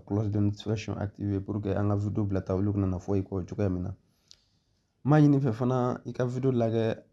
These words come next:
a daminɛ la fo ka taa se a dan na, i bɛ se ka faamuyali sɔrɔ cogoya min na. Maliyɛn, an b'a fɔ, euh, bonne nouvelle bi, kunnafoni dɔ bi, an bɛna di maliyɛndenw bɛɛ lajɛlen ma.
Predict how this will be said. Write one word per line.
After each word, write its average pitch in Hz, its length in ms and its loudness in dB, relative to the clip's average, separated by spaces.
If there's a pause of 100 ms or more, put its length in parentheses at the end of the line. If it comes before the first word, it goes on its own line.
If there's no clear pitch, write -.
(120)
a 107 100 -4
daminɛ 110 340 0
la 104 80 2
fo 104 120 -6
ka 110 100 -2
taa 107 180 0
se 107 380 -2
a 101 80 -2
dan 101 300 2
na, 98 280 0
i 104 60 -4
bɛ 113 40 -4
se - 140 -8
ka 110 100 0
faamuyali 98 360 -2
sɔrɔ 95 440 -4 (160)
cogoya 98 300 0
min 95 120 0
na. 98 120 -8 (2750)
Maliyɛn, 139 280 6
an 147 80 6
b'a 147 80 6
fɔ, 127 300 -2 (360)
euh, 117 400 0
bonne 123 320 4
nouvelle 135 300 4
bi, 110 440 0 (220)
kunnafoni 117 360 -2
dɔ 127 180 2
bi, 107 280 2
an 110 100 -4 (120)
bɛna 104 300 0
di 95 440 -2
maliyɛndenw 104 720 2
bɛɛ 101 140 0
lajɛlen 95 360 0
ma. 92 280 -4